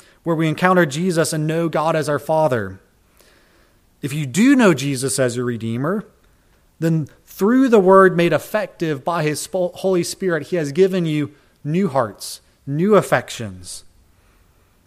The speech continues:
And the Holy Spirit will continue to work in your heart and your mind to transform you more every day into the image of Christ. And he intends for this to be done in his Word,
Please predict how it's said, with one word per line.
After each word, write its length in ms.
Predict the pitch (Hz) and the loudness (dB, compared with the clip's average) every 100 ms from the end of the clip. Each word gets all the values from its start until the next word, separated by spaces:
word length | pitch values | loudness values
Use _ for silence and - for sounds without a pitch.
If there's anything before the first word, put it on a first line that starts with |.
| - | -4
And 80 | |
the 60 | 156 | 2
Holy 160 | 180 190 | 4 4
Spirit 340 | - 214 196 | 2 2 4
will 80 | 185 | 2
continue 580 | 185 170 - 240 247 214 | 0 -4 -4 -4 0 0
to 100 | 170 | 2
work 280 | 165 180 175 | 2 2 2
in 60 | |
your 180 | 151 135 | -2 -2
heart 380 | - 190 202 196 | 2 6 6 4
and 120 | 156 | -2
your 120 | 147 | 0
mind 460 | 147 160 170 170 165 | 0 0 0 0 -2
to 80 | 151 | -4
transform 640 | - 151 139 - 185 175 | -6 -8 -8 -6 -4 -2
you 200 | 156 139 | -2 -4
more 580 | 135 160 190 151 123 117 - - - _ _ | -2 -2 0 2 0 -4 -10 -20 -20 _ _
every 380 | 185 190 180 165 | -2 2 2 2
day 480 | 160 139 110 104 101 _ _ _ - | 0 -2 -2 -6 -12 _ _ _ -10
into 180 | 135 | -6
the 180 | 135 131 | -4 -4
image 240 | 143 143 120 | -4 -4 -6
of 120 | 117 | -8
Christ. 640 | - 135 104 - - - _ _ _ _ _ _ _ _ 135 | -6 -6 -6 -12 -18 -20 _ _ _ _ _ _ _ _ -6
And 80 | |
he 80 | 139 | -4
intends 380 | 143 - 208 190 | -4 -2 -2 -2
for 120 | 175 | -2
this 160 | 156 147 | -2 -4
to 60 | |
be 120 | 156 127 | -6 -4
done 260 | 156 170 | 0 0
in 140 | 151 135 | -2 -4
his 180 | 117 | -8
Word, 600 | 123 170 147 113 104 98 | -6 -4 -2 -4 -6 -12